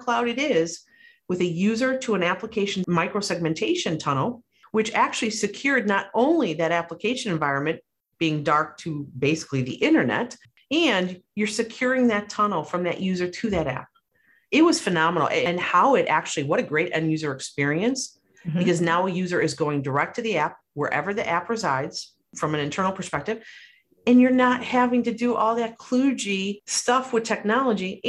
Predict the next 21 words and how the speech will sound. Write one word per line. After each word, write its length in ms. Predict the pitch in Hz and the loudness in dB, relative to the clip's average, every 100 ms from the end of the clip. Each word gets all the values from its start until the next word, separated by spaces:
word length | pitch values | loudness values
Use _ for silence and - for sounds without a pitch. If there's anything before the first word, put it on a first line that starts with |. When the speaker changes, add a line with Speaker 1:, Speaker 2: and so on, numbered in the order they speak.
| 403 | 0
Speaker 1:
and 200 | 302 208 | 0 0
not 120 | 220 226 | 0 0
to 80 | 233 | -2
mention 280 | 370 - 175 190 - _ _ - | -2 -2 -2 -2 -8 _ _ -6
clean 260 | - 269 302 269 | 0 2 2 2
visibility 600 | 226 196 190 190 190 196 196 - | 0 0 0 2 2 0 -4 -4
into 160 | 175 185 170 | -4 -2 0
what 180 | 180 180 | 0 0
potentially 520 | 240 196 180 180 170 170 - 175 | -2 -2 -2 0 0 0 -4 -2
may 80 | 156 156 | -2 -2
be 40 | 139 165 | 0 4
broken 380 | 220 247 131 135 135 - | 4 2 -2 -4 -6 0
in 60 | 156 | 0
that 220 | 147 135 - | 0 -2 -2
path 240 | 185 143 - 143 170 | 0 0 -4 0 2
versus 340 | 185 185 156 135 | 2 0 -4 -4
the 140 | 143 - 151 | -4 0 0
old 200 | 143 139 - | 0 -2 -6
world. 260 | - - - _ _ _ | -6 -8 -14 _ _ _
Speaker 2:
Mm, 300 | - 175 170 156 151 | -2 0 2 0 -4
good 140 | 156 | -6